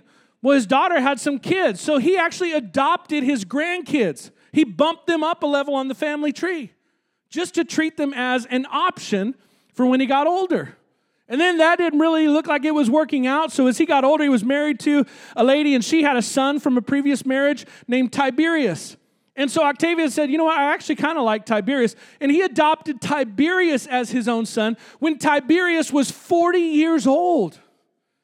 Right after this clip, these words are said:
And Tiberius ended up becoming the second emperor of the Rome, of Rome. He was the emperor when Jesus was crucified. And then, you know, Octavian, Caesar Augustus, he ends up dying. And, you know, everybody thinks, "Well, Tiberius is gonna be, you know, the head honcho all by himself." And they get it around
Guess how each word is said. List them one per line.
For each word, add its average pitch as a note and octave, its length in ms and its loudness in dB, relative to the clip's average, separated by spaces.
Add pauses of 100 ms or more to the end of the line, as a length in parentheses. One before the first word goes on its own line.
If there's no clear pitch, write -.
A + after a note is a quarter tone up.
(200)
And C4 140 -14
Tiberius D#4 640 0
ended D#4+ 200 0
up D#4 140 0
becoming D4+ 360 0
the D4 100 -2
second D#4 480 -6
emperor C#4 380 -4
of C#4 40 -6
the C4 80 -6
Rome, C4+ 240 -4 (220)
of A#3+ 160 0
Rome. D4+ 220 0 (180)
He C#4+ 100 2
was E4 140 2
the C4 160 -2
emperor C4+ 260 -2
when B3 160 -2
Jesus A3+ 380 -6
was C#4 100 -6
crucified. A3 800 -6 (880)
And D#4+ 180 0
then, F4+ 300 2
you D4 120 -2
know, D4+ 120 2
Octavian, C#4+ 640 0
Caesar D4+ 340 2
Augustus, C4+ 520 -2
he D4+ 160 2
ends D4+ 160 -2
up A3+ 160 -2
dying. C4 420 2
And, G3 140 -2 (360)
you B3 140 2
know, A#3+ 80 4
everybody C#4+ 320 2
thinks, D4+ 240 -2
"Well, A#3+ 160 4
Tiberius B3 600 0
is C4 140 -2
gonna C#4+ 180 0
be, C#4 120 0
you B3+ 140 0
know, C4 140 2
the A3+ 160 0
head C4 180 -2
honcho C4+ 360 -2
all C4+ 200 2
by C#4 200 0
himself." C4+ 440 -2
And A3 80 -4
they A3+ 80 -2
get C#4 160 -2
it C#4+ 60 -2
around C#4+ 320 -2